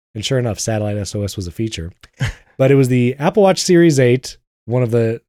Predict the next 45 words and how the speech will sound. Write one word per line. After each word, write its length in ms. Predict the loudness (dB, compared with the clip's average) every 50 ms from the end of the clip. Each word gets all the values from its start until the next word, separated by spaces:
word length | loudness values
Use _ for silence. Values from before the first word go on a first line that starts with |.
| _
like, 280 | -6 -6 -6 -6 -6 -10 -14
most 440 | -10 -6 -2 0 2 2 2 0 -2
iterative 380 | -4 -2 -2 -2 -2 -2 -2 -2
updates, 500 | -4 -6 -6 -6 -8 -8 -8 -8 -10 -10
barely 400 | -6 -4 -2 -2 -2 -4 -4 -6
anything. 460 | -6 -6 -8 -8 -8 -10 -10 -10 -12 -16 _ _ _ _ _ _ -4
The 80 | -2 2
big 200 | 2 2 2 0
story 280 | 2 2 4 4 4
was 120 | 4 4 4
the 100 | 4 2
Apple 220 | 2 2 2 0
Watch 240 | 0 0 0 -4 -6 -4 0
Ultra, 520 | 2 2 2 2 0 0 0 2 0 -2 -4 _ _ _ _ _ _ -2
AirPods 320 | -2 0 0 -2 -2 -2
Pro 140 | -2 -4 -4
two, 360 | -4 -2 -2 0 0 0 0
which 300 | -2 -4 -6 -8 -10 -14 -12 -8
are 120 | -6 -6
incredible, 480 | -4 -4 -4 -4 -4 -2 -2 -4 -4 -4
and 80 | -4 -4
I 40 | -6
love 180 | -6 -6 -6 -6
mine. 320 | -8 -8 -8 -8 -10 -12 _ _ _ _ _ _ _ _ -2
The 60 | 0
iPhone 280 | 0 2 2 0 0
fourteen 460 | 2 2 2 2 2 0 0 0 0 0
and 140 | -2 -2
fourteen 360 | -2 -4 -4 -4 -4 -6 -6 -6
Pro, 460 | -2 0 2 2 4 4 2 2 -2 _ _ _ _ _ _ _
which 300 | -4 -4 -2 -2 -4 -10 -12 -14 _ -8
there's 280 | -4 -2 -2 -2 -2
no 100 | -2 -2
more 180 | 0 0 0 2
mini, 480 | 2 4 4 4 4 4 2 0 -2 -4
and 280 | -4 -2 0 0 0 0
the 60 | -2
fourteen 440 | -4 -2 -2 -4 -2 -2 -4 -4 -2
got 120 | -2 -4 -4
a 20 | -4
plus 280 | -4 -2 -2 -2 -2
size. 500 | -2 -2 0 0 0 0 -2 -2 -4 -6 -12 _ _ _ _ _ _
Pro 220 | 0 2 4 4 4
got 280 | 2 0 0 0 0
the 220 | 0 0 0 0